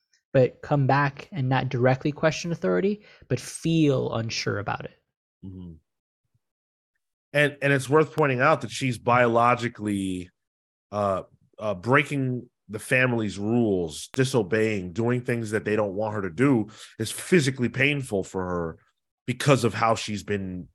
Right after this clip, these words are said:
Speaker 2: you know, biologically programmed, for lack of a better phrase. And so that adds to what you're saying about the fact that even though it hurts her to do it, she's still thinking outside the box and she's still questioning the nature of her reality.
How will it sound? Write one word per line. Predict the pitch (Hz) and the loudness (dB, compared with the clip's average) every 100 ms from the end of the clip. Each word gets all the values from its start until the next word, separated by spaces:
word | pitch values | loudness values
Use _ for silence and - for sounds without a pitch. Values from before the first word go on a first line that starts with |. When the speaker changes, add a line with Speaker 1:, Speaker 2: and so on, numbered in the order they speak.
| - | -12
Speaker 2:
you | 107 | -8
know, | 90 | -8
biologically | 87 92 95 101 104 104 101 | -6 -4 -2 0 0 -4 -8
programmed, | 90 - 131 151 104 90 87 | -8 0 0 2 -2 -4 -8
for | 101 | -8
lack | 92 87 - | -6 -6 -10
of | 90 | -10
a | |
better | 85 85 | -8 -8
phrase. | 82 104 113 101 85 - - - - | -8 -4 -2 -2 -8 -12 -18 -20 -14
And | 117 104 | -8 -6
so | - 113 98 95 - - _ - | 2 4 4 2 -2 -12 _ 2
that | 135 143 - - | 4 4 2 2
adds | 127 139 135 110 90 | 4 6 6 2 -4
to | - 123 | -2 2
what | 110 | 2
you're | 95 104 | 0 -4
saying | - 123 135 | 0 2 2
about | 123 104 | 2 0
the | 104 | -4
fact | - 113 104 | -2 -2 0
that | 101 98 | -4 -6
even | 117 160 170 160 | -2 0 2 4
though | 143 139 | 6 6
it | 120 | 6
hurts | 98 - 170 190 - | 2 4 4 4 4
her | 185 180 | 4 4
to | |
do | 135 123 160 98 | 2 2 2 2
it, | - _ _ _ _ _ _ _ _ _ | -4 _ _ _ _ _ _ _ _ _
she's | - - 139 | -6 -2 0
still | - - - 185 175 | 0 -2 6 10 10
thinking | 156 - 143 135 | 8 4 2 4
outside | 127 117 - 120 104 | 4 2 2 2 2
the | 98 | 2
box | 113 98 - | 2 2 0
and | 107 | -8
she's | 107 117 | -8 -6
still | - - 156 156 | -6 2 4 4
questioning | 127 127 127 127 113 104 92 80 - - - | 2 -2 0 -2 -8 -8 -8 -12 -20 -20 -8
the | 117 | -4
nature | 117 123 127 - 113 | 0 0 0 0 0
of | 104 | 0
her | 117 | 0
reality. | 101 101 95 98 98 82 | 0 0 0 0 -2 -6